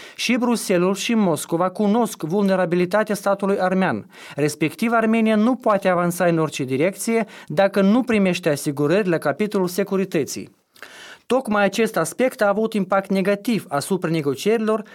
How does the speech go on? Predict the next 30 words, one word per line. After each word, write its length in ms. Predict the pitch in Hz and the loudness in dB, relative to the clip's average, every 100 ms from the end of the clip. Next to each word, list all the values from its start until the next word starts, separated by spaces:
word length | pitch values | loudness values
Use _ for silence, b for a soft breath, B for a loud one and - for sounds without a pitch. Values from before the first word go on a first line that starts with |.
| B | B
între 320 | - 214 185 | 0 0 2
Armenia 440 | 170 156 185 226 220 | 2 2 2 0 0
și 140 | 190 | 0
Uniunea 320 | 202 190 202 190 | 2 2 2 2
Europeană. 640 | 190 196 196 165 104 95 - B B - | 0 0 0 0 0 -6 -14 B B -8
Din 260 | 135 185 | 0 0
cele 260 | 180 269 254 | 2 0 2
aflate 480 | 220 - 233 233 175 | 0 0 0 0 -2
de 120 | 175 | 0
la 140 | 180 | 0
prieteni 520 | 175 175 220 233 190 | 0 -2 -2 -2 -2
și 160 | 180 190 | -2 -4
colegii 400 | 175 180 220 165 | 0 0 2 2
mei 160 | 175 202 | 2 2
de 120 | 165 | 2
la 140 | 160 | 2
Yerevan, 640 | 143 139 143 160 202 240 B B - | 2 2 2 2 2 -2 B B -4
pot 200 | 247 254 | -2 2
afirma 500 | 220 214 202 220 185 | 0 2 2 2 2
că 120 | 151 | -2
președintele 680 | 143 143 139 151 247 233 214 | -2 -2 -2 0 0 0 0
Serge 300 | 208 202 190 | 0 0 0
Sargsyan 540 | 185 156 - 214 226 | -2 -2 -2 -2 -2
a, 180 | 196 175 - | -2 -4 -4
a 180 | - 170 | -2 -2
înaintat 640 | 175 165 165 156 170 208 220 B B | 0 0 0 0 0 0 -2 B B
două 360 | - 131 220 240 | -6 0 2 2
solicitări 760 | 233 208 196 196 180 208 190 | 2 2 2 -2 -2 -2 0
esențiale. 720 | 180 180 180 180 170 117 95 - B B _ | -2 0 -2 2 2 2 -2 -8 B B _
Prima, 420 | 196 220 127 90 | 0 2 2 -2